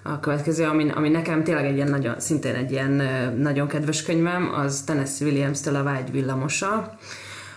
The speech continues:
amit ugye szerintem legtöbben talán a filmes feldolgozásból ismerhettek, vagy hát nagyon sokan, mert van egy ilyen iszonyú klasszikussá vált filmes feldolgozás, amely Marlon Brando játsza Stanley szerepét, és ugye ez a A,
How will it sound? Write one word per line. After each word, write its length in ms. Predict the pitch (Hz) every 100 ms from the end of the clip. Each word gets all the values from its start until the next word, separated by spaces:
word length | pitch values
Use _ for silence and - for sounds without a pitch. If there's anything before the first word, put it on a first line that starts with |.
| - 214
amit 280 | 220 208
ugye 140 | 202 196
szerintem 680 | 208 185 196 196 135 82 -
legtöbben 800 | - 196 202 - 185 170 165 160
talán 340 | 165 160 156 160
a 60 |
filmes 840 | 160 - 180 160 151 151 143 - -
feldolgozásból 720 | 147 139 139 156 156 151 147
ismerhettek, 560 | 147 156 147 147 170 170
vagy 140 | 143
hát 140 | 160
nagyon 280 | 165 151 143
sokan, 360 | - 160 165 175
mert 240 | 147 139
van 100 | 131
egy 140 | 139 143
ilyen 220 | 143 -
iszonyú 280 | 165 - 147
klasszikussá 680 | - - - - - 127 127
vált 200 | 135 -
filmes 320 | - - -
feldolgozás, 600 | 127 143 151 151 151 143
amely 140 | 143
Marlon 420 | 135 139 135 135 135
Brando 360 | 131 135 -
játsza 320 | 127 135 -
Stanley 400 | - - 151 -
szerepét, 680 | - - 151 - 202 214 214
és 180 | - -
ugye 220 | 135 135
ez 160 | 139 143
a 320 | 135 135 135 - - - -
A, 80 | -